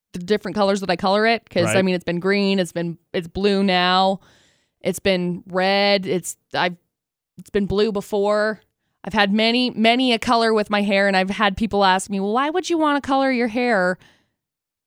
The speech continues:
Speaker 1: Because you're so much prettier with natural hair. They're always passive-aggressive questions for me.
Speaker 2: The heck does that
Speaker 1: They always,
Speaker 2: mean?
Speaker 1: I know.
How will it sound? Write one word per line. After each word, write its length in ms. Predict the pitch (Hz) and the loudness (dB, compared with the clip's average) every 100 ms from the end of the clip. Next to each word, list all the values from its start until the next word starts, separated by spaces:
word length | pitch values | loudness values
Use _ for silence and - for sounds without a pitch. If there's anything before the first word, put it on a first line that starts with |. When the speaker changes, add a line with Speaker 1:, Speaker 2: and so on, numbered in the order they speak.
| _ _ _ _ _ | _ _ _ _ _
Speaker 1:
Because 720 | 202 220 247 214 196 185 - - _ | -4 -2 2 2 2 -2 -8 -14 _
you're 200 | 220 240 | -4 -2
so 220 | - 262 | 0 0
much 220 | 277 247 - | 0 0 -4
prettier 340 | 285 254 240 | -4 0 0
with 140 | 220 196 | 0 0
natural 460 | 220 220 - 170 | -2 -2 -4 -6
hair. 380 | 165 151 120 170 _ _ _ - | -4 -6 -6 -8 _ _ _ 0
They're 160 | 320 | 4
always 260 | 403 605 554 | 6 4 2
passive-aggressive 840 | 330 262 285 247 233 202 202 208 180 | 2 2 0 -4 -2 0 0 -2 -2
questions 500 | 202 190 - 226 - | 0 0 0 -2 -2
for 160 | 202 | -6
me. 220 | 185 165 | -4 -4
Speaker 2:
The 80 | 175 | -4
heck 240 | 294 392 - | -2 -4 -2
does 180 | 392 | -4
that 100 | 320 440 | 2 4
Speaker 1:
They 120 | 466 | 6
always, 340 | 381 254 349 | 4 4 0
Speaker 2:
mean? 80 | 320 | 2
Speaker 1:
I 120 | 320 | 2
know. 180 | 349 330 | 4 2